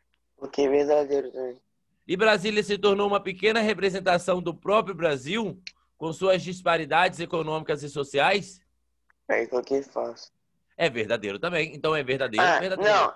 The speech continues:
Speaker 1: essa aí coloquei verdadeiro achando que era falso, mas tá aqui verdadeiro mesmo.
Speaker 2: <laughs> Sei. Então
Speaker 1: É
Speaker 2: é
Speaker 1: sério.
Speaker 2: então vamos lá, ó. Falso, falso, falso. Verdadeiro, verdadeiro.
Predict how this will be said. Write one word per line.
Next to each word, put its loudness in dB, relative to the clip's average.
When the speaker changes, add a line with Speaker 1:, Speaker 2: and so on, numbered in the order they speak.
Speaker 1:
essa 2
aí 6
coloquei 2
verdadeiro 2
achando -10
que -4
era 4
falso, 2
mas -4
tá -12
aqui -18
verdadeiro 0
mesmo. -6
Speaker 2:
<laughs> -8
Sei. -2
Então 2
Speaker 1:
É 12
Speaker 2:
é 6
Speaker 1:
sério. -2
Speaker 2:
então 2
vamos 4
lá, 8
ó. 0
Falso, 4
falso, 2
falso. 4
Verdadeiro, 0
verdadeiro. -2